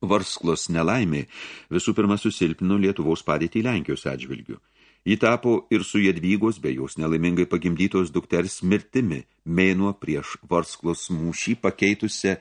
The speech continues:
visą dinastinę situaciją. Nutrūko teisinis ryšys, siejęs Jogailą su Lenkija. Vieningo Lenkijos diduomenės požiūrio šiuo klausimu nebuvo ir Jogaila, norėdamas smarkiau ją paveikti,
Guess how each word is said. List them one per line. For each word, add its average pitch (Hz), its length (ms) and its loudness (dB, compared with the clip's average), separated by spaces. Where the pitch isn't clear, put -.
visą 90 480 0
dinastinę 80 640 -2
situaciją. - 720 -8
Nutrūko 156 400 2
teisinis 107 560 0
ryšys, 95 460 -2
siejęs 82 340 0
Jogailą 85 420 0
su 113 220 -2
Lenkija. 69 480 -6
Vieningo 95 420 4
Lenkijos 87 480 0
diduomenės 82 560 -2
požiūrio 78 420 -2
šiuo 82 220 -4
klausimu 73 480 -4
nebuvo 95 440 -2
ir 180 120 2
Jogaila, 117 400 2
norėdamas 80 500 0
smarkiau 90 480 0
ją 107 160 2
paveikti, 87 600 0